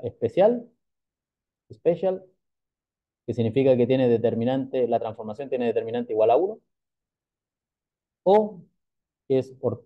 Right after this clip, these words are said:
de or-, grupo ortogonal, ortogonal, que significa que R traspuesto por R igual a R por R traspuesta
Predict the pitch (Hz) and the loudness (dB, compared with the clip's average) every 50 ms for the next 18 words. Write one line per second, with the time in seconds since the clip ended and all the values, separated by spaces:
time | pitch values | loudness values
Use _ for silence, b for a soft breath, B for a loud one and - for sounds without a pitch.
0 | _ - - 110 117 117 120 - 113 107 139 143 135 135 - - 123 110 120 123 | _ -4 0 2 4 4 4 2 2 0 0 0 0 -2 0 0 0 0 2 2
1 | 120 110 117 123 147 180 208 214 - _ _ _ _ _ _ _ _ _ _ _ | 2 2 2 2 0 -2 -2 -4 -10 _ _ _ _ _ _ _ _ _ _ _
2 | _ _ _ _ _ _ _ _ _ _ _ _ _ _ _ _ _ _ _ _ | _ _ _ _ _ _ _ _ _ _ _ _ _ _ _ _ _ _ _ _
3 | _ _ _ _ _ _ _ _ _ _ _ _ _ _ _ - 101 104 117 131 | _ _ _ _ _ _ _ _ _ _ _ _ _ _ _ -14 -12 -10 -8 -8
4 | 143 147 - 117 110 110 107 107 - 127 123 120 131 120 117 117 117 113 107 92 | -8 -8 -8 -4 -4 -4 -4 -2 -2 -2 0 2 2 2 2 2 2 2 2 0
5 | - - _ _ _ _ _ _ _ _ _ _ _ _ _ _ _ _ _ _ | -4 -14 _ _ _ _ _ _ _ _ _ _ _ _ _ _ _ _ _ _
6 | _ _ - 147 160 147 123 110 92 85 90 - _ _ _ _ _ _ _ _ | _ _ 0 2 2 2 2 0 -4 -6 -10 -20 _ _ _ _ _ _ _ _
7 | _ - 117 98 - _ - 143 127 - - 113 104 104 - 110 113 139 147 131 | _ -6 -6 -6 -4 _ -2 -2 -2 -2 -4 -6 -4 -2 0 2 4 4 4 2
8 | 120 107 95 90 - - - 117 110 113 120 123 120 113 104 98 - - _ _ | 2 0 -2 -4 -6 -8 -10 -6 -2 0 0 2 2 0 0 -2 -4 -8 _ _
9 | - 135 135 123 110 101 87 - _ _ - 110 104 107 117 113 113 110 110 110 | -6 -4 -4 -2 -4 -6 -10 -12 _ _ -10 -8 -4 -4 -4 -2 -4 -4 -6 -6
10 | - - _ - 139 131 131 - - 101 87 | -8 -6 _ -2 -2 -2 -4 -6 -10 -10 -10